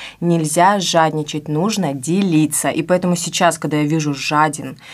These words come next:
я думаю: «Интересно, а вот их родители, их так же доставали, или они вот прям воспитывали их, как Айджана говорит, на изи?»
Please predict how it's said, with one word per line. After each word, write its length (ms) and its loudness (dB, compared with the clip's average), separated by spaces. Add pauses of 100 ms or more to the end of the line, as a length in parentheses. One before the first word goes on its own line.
(160)
я 120 -2
думаю: 340 -2
«Интересно, 560 -2
а 40 -2
вот 160 -6
их 320 -4
родители, 540 -4
их 280 -12
так 200 -2
же 120 -4
доставали, 540 -2
или 220 -4
они 220 0
вот 140 -2
прям 180 -4
воспитывали 540 -4
их, 80 -10
как 160 -6
Айджана 340 -2
говорит, 360 -2
на 80 2
изи?» 560 -4